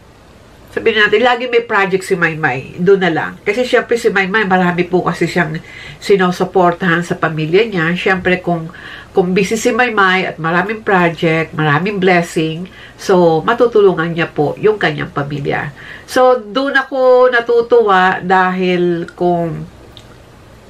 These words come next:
kung sabi, sabi ko nga eh, kung, kung darating at darating talaga or magkakabalikan yung Mayward, bakit, bakit hindi, di ba?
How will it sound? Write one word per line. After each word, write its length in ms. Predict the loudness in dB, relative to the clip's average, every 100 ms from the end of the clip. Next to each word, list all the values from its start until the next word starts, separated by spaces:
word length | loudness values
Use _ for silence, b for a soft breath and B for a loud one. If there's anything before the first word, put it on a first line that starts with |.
| -20 -20
kung 140 | -14 -8
sabi, 400 | -4 -2 -2 0
sabi 260 | -2 -2
ko 140 | -2 -2
nga 180 | -2 -4
eh, 80 |
kung, 460 | 0 2 2 -2 -2
kung 380 | 0 0 0 -2
darating 580 | 0 0 -4 -4 -4 -4
at 240 | -6 -6 -12 _
darating 560 | 0 2 2 0 -2
talaga 720 | 0 0 0 0 -2 -2 -4 -2
or 160 | 0
magkakabalikan 960 | 0 -2 -2 0 0 0 0 0 0 -2
yung 180 | -2 -2
Mayward, 560 | 0 0 0 0 0 -4 -12 B B B -4
bakit, 320 | -2 -2 -8 -4
bakit 320 | -2 0 -2
hindi, 400 | -6 0 0 0
di 100 | -2
ba? 300 | 0 0